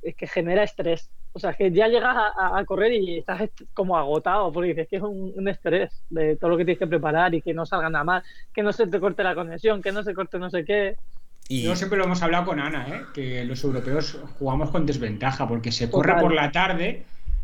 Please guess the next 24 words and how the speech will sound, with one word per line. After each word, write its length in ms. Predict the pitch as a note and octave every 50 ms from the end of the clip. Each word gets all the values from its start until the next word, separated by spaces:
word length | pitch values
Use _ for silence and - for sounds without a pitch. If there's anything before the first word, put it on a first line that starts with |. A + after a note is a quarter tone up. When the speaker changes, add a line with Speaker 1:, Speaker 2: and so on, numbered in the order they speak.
| - - - - -
Speaker 3:
y, 460 | - D#3+ D3 D3 C#3 C3 C3 B2 B2 -
claro, 180 | - D#3 C#3+
tú 100 | D3 D#3
te 80 | D#3 F#3
tienes 220 | F3+ F#3+ F#3+ F3+
que 100 | - F#3
pesar 380 | F3 F3 C#3+ - F3+ G3+ G3+ F3
como 760 | - F3 D3 C#3+ C#3 C3+ C3+ C3 C3 B2+ B2+ B2+ B2+ B2+ B2 B2
dos 180 | D3 D#3 D3 -
horas 220 | D#3 B2+ A#2 -
antes, 360 | D#3+ F3 G3+ F#3+ F3 D#3+ - D3+
una 160 | D3+ C#3 C3+
hora 160 | C3+ C3+ C3
antes, 220 | C#3+ D3+ D3 C#3+ C3
no 100 | C#3 D3+
recuerdo, 300 | D3 A#2+ B2+ C3 C3 -
creo 160 | - F3+ F#3
que 60 | F#3+
eran 120 | E3+ E3 D3+
dos 180 | D3 C#3+ -
horas 180 | D3+ C#3 C3 -
Speaker 1:
Sí, 60 | G#3
Speaker 3:
antes. 380 | G3+ F#3 - - A#2+ - - E3+
Speaker 1:
dos. 280 | G#3 G3+ G3 E3+ -